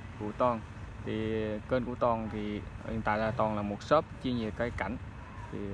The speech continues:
Toàn cũng hay đi rừng, đi núi, những cái video Toàn quay,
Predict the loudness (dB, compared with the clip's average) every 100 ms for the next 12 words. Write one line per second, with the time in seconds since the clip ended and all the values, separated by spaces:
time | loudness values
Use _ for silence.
0 | -2 4 4 4 0 0 2 4 2 2
1 | 2 2 0 -2 -6 -2 2 4 6 6
2 | 6 2 0 4 4